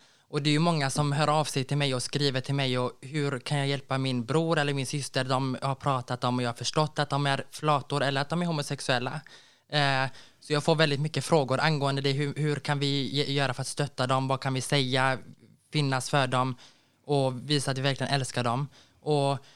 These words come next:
och det är ju det att man, man, det är viktigt att visa att vi älskar dig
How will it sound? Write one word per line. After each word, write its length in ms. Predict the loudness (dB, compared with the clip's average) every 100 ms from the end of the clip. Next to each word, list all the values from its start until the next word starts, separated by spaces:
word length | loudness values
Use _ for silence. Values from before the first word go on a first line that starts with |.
| _ -10
och 120 | -2
det 160 | 2
är 140 | 4 4
ju 140 | 2
det 120 | 2
att 160 | 2 2
man, 300 | 2 2 2
man, 300 | 2 0 -4
det 160 | -10 -4
är 40 |
viktigt 360 | -2 -2 -2 -2
att 60 | 0
visa 680 | 4 4 4 2 4 4 2
att 320 | -2 -4 -4 -14
vi 200 | -6 2
älskar 500 | 2 2 -2 -2 0
dig 460 | 2 2 0 -6